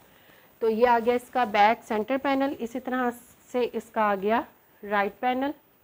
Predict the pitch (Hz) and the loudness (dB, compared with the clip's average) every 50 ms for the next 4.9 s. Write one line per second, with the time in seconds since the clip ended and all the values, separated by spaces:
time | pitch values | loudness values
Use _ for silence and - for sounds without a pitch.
0 | _ _ _ _ _ _ _ _ _ _ _ _ _ _ _ _ _ _ _ _ | _ _ _ _ _ _ _ _ _ _ _ _ _ _ _ _ _ _ _ _
1 | _ _ - 247 254 - - 233 226 220 196 202 190 190 185 196 247 269 - - | _ _ -4 -2 -2 -2 -2 -4 -4 -2 -2 -2 -2 -2 0 -2 -2 -4 -4 -8
2 | _ _ _ _ _ _ _ - - - 214 214 220 240 254 254 277 247 254 - | _ _ _ _ _ _ _ -16 -4 -2 0 2 2 2 0 -2 -4 -6 -2 0
3 | 262 233 226 226 226 226 240 247 247 247 240 214 196 185 208 233 233 233 233 220 | 2 2 2 2 0 0 -2 -2 -2 -4 -6 -6 -6 -4 -4 -4 -4 -4 -8 -10
4 | - - 233 220 214 - 208 190 196 170 160 185 196 196 185 170 170 165 | -10 -6 -6 -6 -4 -4 -4 -6 -6 -6 -6 -6 -6 -6 -6 -6 -10 -14